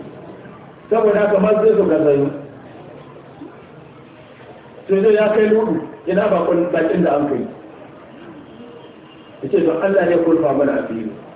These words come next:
Sai in ka ba mu suka, ka ba mu sun mu rufa maka asiri. To babu yadda annabi Lutu zai yi da su.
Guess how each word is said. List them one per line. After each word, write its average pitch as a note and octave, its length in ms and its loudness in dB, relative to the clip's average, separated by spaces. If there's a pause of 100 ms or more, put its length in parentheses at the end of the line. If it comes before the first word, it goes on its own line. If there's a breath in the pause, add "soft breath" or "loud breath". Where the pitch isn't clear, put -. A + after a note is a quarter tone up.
(840)
Sai E3+ 180 0
in F#3+ 180 0
ka F#3 180 2
ba F3+ 140 2
mu C#3+ 140 0
suka, - 460 0 (1120)
ka - 100 2
ba - 260 2
mu G3+ 180 2
sun G#3 160 4
mu F#3+ 80 2
rufa F3 220 2
maka - 200 0
asiri. G#3+ 420 -6 (1700)
To F#3 100 2
babu A#3 260 2
yadda G3+ 300 4
annabi A3 400 2
Lutu G#3+ 320 4
zai G3 140 4
yi E3 100 4
da C#3+ 80 2
su. - 140 -6